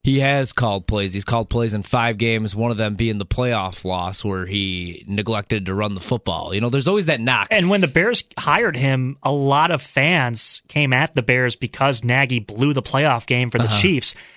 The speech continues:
Speaker 2: It's like, you know, a-, and then, too, with LaFleur, people are going at LaFleur 'cause he got the Titans, what, to twenty-two best offense? Well, they had a lot of injuries, dealing with Marcus Mariota all year and, of course, Delaney Walker, their best offensive threat. He was out all season.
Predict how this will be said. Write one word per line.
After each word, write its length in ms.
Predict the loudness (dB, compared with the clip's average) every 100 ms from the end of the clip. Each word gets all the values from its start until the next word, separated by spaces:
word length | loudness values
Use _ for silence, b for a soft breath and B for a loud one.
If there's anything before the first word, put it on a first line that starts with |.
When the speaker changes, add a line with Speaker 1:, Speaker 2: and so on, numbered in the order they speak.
| B -2
Speaker 2:
It's 80 | 2
like, 240 | 2 0 -4
you 100 | 0
know, 280 | 2 0 -4 _ _ _ 0
a-, 100 | 2
and 160 | 4 4
then, 200 | 2 2
too, 260 | 2 2 2
with 160 | 2
LaFleur, 480 | 0 -4 0 0 2
people 260 | 0 0 0
are 60 | 2
going 220 | 2 2
at 120 | 0
LaFleur 420 | -4 -2 0 0
'cause 240 | 0 -2 -4 B B 0
he 140 | 2
got 220 | 2 2
the 80 | 0
Titans, 460 | 2 0 0 -2 0
what, 180 | -2 -2
to 80 |
twenty-two 480 | -6 -2 -2 0 0
best 260 | 0 -2 0
offense? 440 | -2 0 -2 -2 -4 B -2
Well, 60 |
they 60 | 2
had 60 | 2
a 60 |
lot 320 | 2 4 4
of 120 | 4 2
injuries, 600 | 2 2 0 0 -2 -4 0
dealing 260 | 2 4 2
with 80 | 0
Marcus 320 | 0 0 0 0
Mariota 480 | 2 4 2 2
all 220 | 0 0 0
year 200 | 2 0
and, 80 | 0
of 80 | 0
course, 220 | 0 2
Delaney 280 | 0 0 0
Walker, 460 | 2 2 2 0
their 80 | 2
best 260 | 2 2 2
offensive 340 | 2 0 -2
threat. 460 | -10 -2 4 4 2
He 100 | -2
was 120 | 2
out 120 | 2 2
all 140 | -2
season. 320 | -4 -6 -10